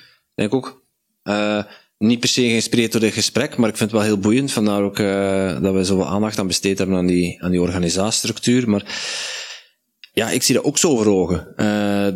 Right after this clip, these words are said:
er is voor mij geen andere manier dan dat,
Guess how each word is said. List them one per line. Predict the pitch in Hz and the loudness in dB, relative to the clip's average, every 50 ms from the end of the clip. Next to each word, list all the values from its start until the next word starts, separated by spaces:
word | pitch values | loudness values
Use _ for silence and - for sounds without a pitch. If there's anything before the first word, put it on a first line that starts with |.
| 98 98 98 | -2 0 0
er | 98 - | 0 0
is | 95 110 - - - | 0 -2 0 -2 -2
voor | - - 117 | -2 0 0
mij | 113 113 110 107 | 2 2 0 0
geen | 95 107 104 101 87 | 0 0 0 0 0
andere | 82 101 101 101 98 | 0 2 2 2 2
manier | 95 92 92 90 98 107 120 127 113 | 2 2 2 4 4 4 4 2 2
dan | 98 90 87 90 | 2 0 2 2
dat, | 90 87 87 85 87 87 85 - - | 2 2 0 0 -2 -2 -4 -4 -8